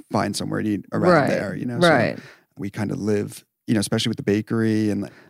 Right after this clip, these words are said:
Speaker 1: like, I've been working a lot of over-, overnight shifts at our, at our wholesale bakery uptown.
Speaker 2: Right.
Speaker 1: Like,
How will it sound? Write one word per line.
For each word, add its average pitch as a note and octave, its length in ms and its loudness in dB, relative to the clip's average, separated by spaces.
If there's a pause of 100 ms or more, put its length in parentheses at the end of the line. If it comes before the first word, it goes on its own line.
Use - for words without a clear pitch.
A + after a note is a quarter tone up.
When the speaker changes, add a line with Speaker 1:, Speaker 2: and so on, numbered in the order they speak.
Speaker 1:
like, F2 100 -2
I've F2+ 80 -2
been G2+ 120 -6
working G2+ 200 -6
a G2 60 -4
lot F#2 100 -2
of G2+ 80 -8
over-, G2 240 -4
overnight G2 340 0
shifts - 280 -4
at D#2+ 160 -4
our, F2+ 320 -4
at F#2+ 120 -2
our F#2 140 -2
wholesale G2+ 260 -2
bakery F#2+ 300 -2
uptown. G#2+ 580 -2
Speaker 2:
Right. D3 380 -2
Speaker 1:
Like, G2+ 220 -2